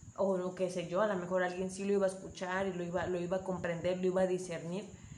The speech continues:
pero lo voy a decir, este, sí lo voy a decir, eh, que es bien importante de verdad no dejarse llevar por los pensamientos que te llegan creyendo que es tu conciencia.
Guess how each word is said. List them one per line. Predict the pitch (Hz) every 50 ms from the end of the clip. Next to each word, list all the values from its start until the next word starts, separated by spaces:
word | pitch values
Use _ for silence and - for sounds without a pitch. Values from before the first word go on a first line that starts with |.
| - - - - - - -
pero | - 226 240
lo | 262 277 294
voy | 339 359 370
a | 381 359
decir, | 285 220 - - 226 240 269 311 - - - - - - - - - 208
este, | 208 196 196 196 190
sí | 196 240
lo | 254 285 285
voy | 254 254 254
a | 262
decir, | 240 202 170 190 220 220 247 233 - -
eh, | - 196 190 185 185 180 180 175 175 - - - - - - - - -
que | 233 240
es | 240 226 220
bien | 240 262 262 285
importante | 311 302 - - 214 208 196 202 202 214 214 214 208 233
de | 233 220
verdad | 196 185 175 180 190 202
no | 208 214 214
dejarse | 220 233 233 - - 214 208 202 - 226 214
llevar | 196 185 170 170 170 175 175
por | - 208 208
los | 202 190
pensamientos | - - 180 175 170 175 170 165 170 175 175 170 175 - 190 196 190
que | - 175
te | - - 170 165
llegan | 160 170 165 160 175 185 185
creyendo | 185 175 165 165 165 165 170 185 185
que | 180 170
es | 170 - -
tu | 196 185
conciencia. | - 170 165 160 160 160 - - 165 170 175 175 170 175 - 185 196 -